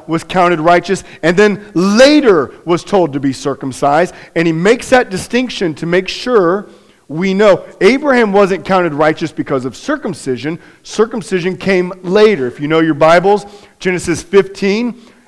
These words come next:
Abraham is counted righteous. Genesis seventeen, which is later, is when circumcision comes about. But what I want us to do is look at verses eighteen through twenty-five. Um, and I want to point out two things that we see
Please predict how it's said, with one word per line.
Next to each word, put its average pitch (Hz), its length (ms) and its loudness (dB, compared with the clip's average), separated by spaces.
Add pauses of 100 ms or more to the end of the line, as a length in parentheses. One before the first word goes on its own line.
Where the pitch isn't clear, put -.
(120)
Abraham 170 400 2
is - 80 -8
counted 170 300 0
righteous. 170 500 0 (240)
Genesis 175 480 0
seventeen, 147 800 -2
which 147 180 -8
is 156 160 -4
later, 170 760 2 (720)
is 135 160 -12
when 165 140 -2
circumcision 135 760 -8
comes 113 260 -12
about. 107 360 -12 (840)
But 147 160 -2
what 160 120 2
I 180 80 6
want 214 160 2
us - 120 -4
to 185 60 -14
do 151 300 -2 (260)
is 135 120 -8
look 156 140 0
at 151 60 -2
verses 156 500 -4
eighteen 196 480 -4
through 180 140 -8
twenty-five. 147 840 -4 (360)
Um, 120 320 -6
and 143 80 0
I 147 60 2
want 156 220 0
to - 40 -20
point 170 160 2
out - 220 -2
two 233 200 -4
things 180 360 -4
that 147 120 -2
we 143 140 -6
see 135 480 -4